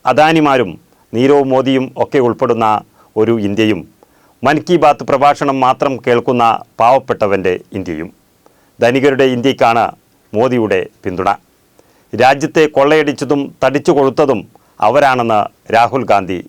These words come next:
വിളിച്ചു പറയുന്നു. പതിനഞ്ച് ലക്ഷം ബാങ്ക് അക്കൗണ്ടിൽ വരുന്നത് ആർക്കാണെന്ന്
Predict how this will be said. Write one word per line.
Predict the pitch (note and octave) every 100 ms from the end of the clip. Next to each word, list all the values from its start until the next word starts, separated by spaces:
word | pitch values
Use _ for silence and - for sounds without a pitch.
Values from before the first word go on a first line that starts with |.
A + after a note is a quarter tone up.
| F#2
വിളിച്ചു | F#2+ E2+ E2
പറയുന്നു. | E2 D2+ F2+ A#2+ _ _ _ _ _ _
പതിനഞ്ച് | G#2 A2+ C3+ C3 B2+
ലക്ഷം | C3 B2 G#2 A2+
ബാങ്ക് | A#2+ C3 C3
അക്കൗണ്ടിൽ | C3 B2 B2 A#2+
വരുന്നത് | A#2+ A#2 A2 - _ _ - A2
ആർക്കാണെന്ന് | C3+ C3+ A#2+ A2 G#2+